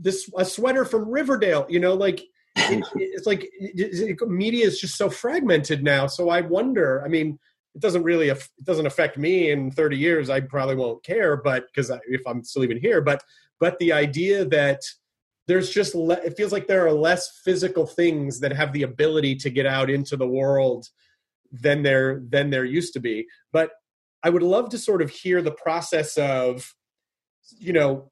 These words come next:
Speaker 1: what goes into putting on one of these auctions, and either Brandon or Mike, whoever has, whoever wants to hop in first, just from, from start to finish, like,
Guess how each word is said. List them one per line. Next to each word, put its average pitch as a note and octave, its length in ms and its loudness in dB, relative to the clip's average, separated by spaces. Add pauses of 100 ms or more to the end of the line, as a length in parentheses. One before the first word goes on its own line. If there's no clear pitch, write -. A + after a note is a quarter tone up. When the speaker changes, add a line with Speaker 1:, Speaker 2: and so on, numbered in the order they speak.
Speaker 1:
what E3 340 0
goes D#3 280 2
into F3+ 480 0
putting E3 440 0
on C#3+ 440 0
one C#3+ 180 0
of D3 80 0
these C3+ 180 -4
auctions, C3+ 520 -4
and B2+ 240 -2
either C#3 220 0
Brandon D3+ 300 2
or C#3+ 60 0
Mike, C#3+ 260 2
whoever C#3 340 0
has, C3+ 500 0
whoever C#3 320 0
wants C3 220 -2
to C3+ 100 -4
hop C3+ 200 -2
in C3 140 -2
first, C#3 460 -2
just D3 300 0 (540)
from, F3 240 0
from E3+ 260 0
start G#3+ 380 0
to G3 60 -6
finish, G3+ 440 0
like, D3+ 260 2